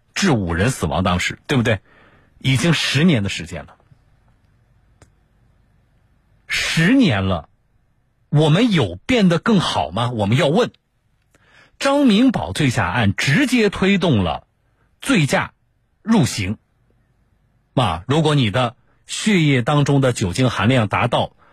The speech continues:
啊，每百毫升血液八十毫克及以上，那么就构成醉驾，就是刑事犯罪。这个醉驾入刑是指什么呢？我们很多人理解有一个误区，就是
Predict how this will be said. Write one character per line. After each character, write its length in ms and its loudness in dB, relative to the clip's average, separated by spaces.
啊， 220 -6
每 240 0
百 200 -2
毫 180 0
升 160 2
血 160 0
液 160 2
八 340 -2
十 140 -2
毫 160 -2
克 280 0
及 220 2
以 80 0
上， 260 -2
那 100 2
么 120 2
就 120 -2
构 180 0
成 160 0
醉 180 0
驾， 240 -6
就 120 -2
是 120 -2
刑 260 0
事 120 2
犯 180 -6
罪。 180 -10
这 140 0
个 160 0
醉 240 -2
驾 300 -2
入 180 2
刑 200 2
是 100 2
指 180 -2
什 200 0
么 80 2
呢？ 100 4
我 140 2
们 100 0
很 140 -4
多 100 2
人 160 -2
理 120 0
解 120 0
有 140 -2
一 60 -4
个 100 -2
误 160 2
区， 240 -2
就 100 0
是 160 -2